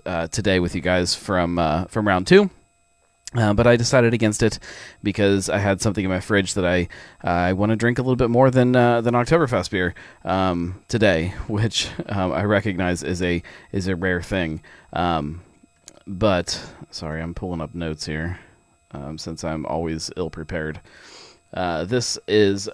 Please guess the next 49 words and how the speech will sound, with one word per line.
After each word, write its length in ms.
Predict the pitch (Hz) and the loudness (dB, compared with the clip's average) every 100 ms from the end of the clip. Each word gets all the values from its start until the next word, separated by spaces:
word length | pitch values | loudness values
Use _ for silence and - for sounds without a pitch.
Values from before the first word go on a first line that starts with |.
| - | -6
um, 540 | 90 87 90 98 85 - | -4 -2 -4 -6 -8 -8
if 200 | 85 110 | -6 -2
you 60 | 120 | 0
guys 240 | 120 110 | 2 2
have 100 | 110 | 2
been 180 | 113 104 | 2 2
paying 220 | 120 104 | 2 2
attention, 480 | 104 160 156 180 170 - - _ - | 2 2 2 0 -2 -8 -20 _ -8
uh, 80 | |
you 220 | 82 98 110 | -6 -2 0
know 260 | 104 107 | 2 2
that, 300 | 107 107 101 | 2 0 0
uh, 200 | 101 104 | 0 2
I've 160 | 101 104 | 0 -2
been 180 | 117 107 | -2 -2
on 120 | 98 | -2
a 60 | 101 | -2
bit 140 | 107 | -2
of 120 | 101 | 0
a 160 | 101 98 | 0 0
Belgian 560 | 98 107 110 110 95 - | 0 0 0 -4 -4 -2
beer 340 | 110 107 95 - - | 2 4 2 -2 0
kick 360 | 135 - - - | 2 2 -4 -8
lately. 480 | 117 117 - 85 76 - - - _ - | 0 2 2 0 -2 -8 -20 -20 _ -16
Um, 360 | 82 78 73 | -14 -14 -18
so 160 | 90 127 | -16 -12
we're 80 | 120 | -8
gonna, 180 | 131 120 | -6 -6
we're 140 | 131 | -4
gonna 80 | 127 | -2
drink 140 | 123 | -2
a 40 | 123 | 0
Belgian 260 | 120 113 | 0 -2
beer. 240 | 117 95 78 - _ _ _ _ _ _ _ - | -4 -4 -8 -16 _ _ _ _ _ _ _ -8
Uh, 440 | 95 92 82 90 95 _ - _ _ _ _ - - | -4 -2 -2 -4 -8 _ -20 _ _ _ _ -16 -8
this 180 | - 101 | -4 -4
is 140 | 101 85 | -4 -4
a 240 | 92 82 95 | -2 -2 -4
new 480 | 98 135 147 117 - | -2 0 0 -2 -4
Chimay 500 | - 98 82 82 78 | -6 -4 -4 -6 -8
glass. 460 | 69 76 98 - | -6 -4 -2 -2
This 200 | - 85 | -4 -6
came 300 | - 92 92 | -6 -4 -2
with 240 | 90 87 - | -2 -4 -4
the, 260 | 92 90 | -2 0
uh, 180 | 87 85 | 0 0
the 100 | 82 | -2
beer 240 | - 95 | -2 -2
dinner. 400 | 139 87 78 101 | 0 -2 -2 -4